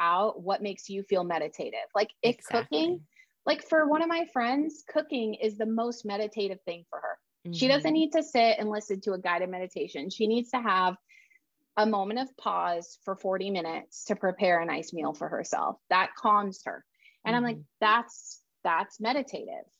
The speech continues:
Speaker 1: Like,
Speaker 2: Mm-hmm.
Speaker 1: going on, for me, going on a walk is meditative.
Speaker 2: Mm-hmm.
Speaker 1: It doesn't have the same effect if I'm sitting there meditating. I do that sometimes, but it's not as ritualistic.
Speaker 2: Mm-hmm.
Speaker 1: And so I think that we have unfortunately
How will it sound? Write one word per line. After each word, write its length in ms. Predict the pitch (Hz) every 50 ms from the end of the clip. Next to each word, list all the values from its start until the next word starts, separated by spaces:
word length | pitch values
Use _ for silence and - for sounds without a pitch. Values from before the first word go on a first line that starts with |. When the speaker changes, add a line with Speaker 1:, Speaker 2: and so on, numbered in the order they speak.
| -
Speaker 1:
Like, 200 | 151 160 175 - _ _ -
Speaker 2:
Mm-hmm. 160 | 147 139 143 156
Speaker 1:
going 280 | 190 190 226 247 262 262
on, 180 | 254 254 -
for 140 | - - 226
me, 260 | 226 226 233 247 262 240
going 220 | 240 208 214 214
on 120 | 220 214 208
a 80 | 196
walk 340 | 180 175 165 165 180 233 - _ _ -
is 160 | 208 196 196
meditative. 600 | 190 180 170 160 151 - - - - - - - _ _ _ _ _ _ _ -
Speaker 2:
Mm-hmm. 280 | 170 175 165 170 175
Speaker 1:
It 80 | 202 190
doesn't 320 | 220 214 220 220 233 226
have 280 | 214 208 214 208 208 202
the 80 | 196 190
same 300 | - - 190 190 190 190
effect 480 | 196 _ - 262 254 214 190 - -
if 100 | 202 - -
I'm 200 | 180 180 180 185
sitting 380 | - - - 202 202 196 190 180
there 380 | 175 170 170 170 170 175 - -
meditating. 840 | 190 240 269 262 247 254 - 202 180 180 175 170 170 170 170 175 180 _ _ _ _ _ -
I 120 | - 190 190
do 220 | 185 226 233 247
that 240 | 233 214 196 - -
sometimes, 540 | - 220 233 233 226 196 175 170 165 170 _
but 100 | - 180
it's 260 | 180 175 175 - - 208
not 240 | 202 208 208 - -
as 180 | 180 175 180 180
ritualistic. 880 | 185 180 - - 175 170 165 156 156 175 185 - - - - - - _ _ - - - -
Speaker 2:
Mm-hmm. 160 | 185 185 175 170
Speaker 1:
And 140 | 185 214 208
so 160 | 208 240 226
I 140 | 214 214 214
think 280 | 208 247 247 254 247 247
that 300 | 220 196 190 190 180 - - _ _ _ _ _ _ _ _ _ _ _ _ _ _ -
we 320 | - 190 214 247 262 269 285
have 280 | 277 269 233 214 196 - - _ _ _ _ _ _ _ -
unfortunately 1200 | - 220 220 214 - - 240 247 254 254 - 254 214 202 190 185 190 190 185 185 180 185 185 -